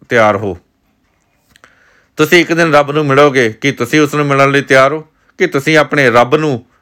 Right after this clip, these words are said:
ਮਿਲਣ ਲਈ ਤਿਆਰ ਹੋ? ਇਹ ਜਿਹੜਾ ਗਰਜਦੇ ਸ਼ੇਰ ਵਰਗਾ ਆਉਂਦਾ ਹੈ,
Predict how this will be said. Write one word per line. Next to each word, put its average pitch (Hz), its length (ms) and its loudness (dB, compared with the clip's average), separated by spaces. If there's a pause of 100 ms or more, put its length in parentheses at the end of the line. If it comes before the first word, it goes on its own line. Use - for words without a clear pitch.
(120)
ਮਿਲਣ 123 300 2
ਲਈ 139 120 0
ਤਿਆਰ 135 340 2
ਹੋ? 147 220 -10 (360)
ਇਹ 151 220 2
ਜਿਹੜਾ 127 480 2 (220)
ਗਰਜਦੇ 143 420 0
ਸ਼ੇਰ 147 420 0
ਵਰਗਾ 127 440 0 (760)
ਆਉਂਦਾ 117 300 0
ਹੈ, 113 340 0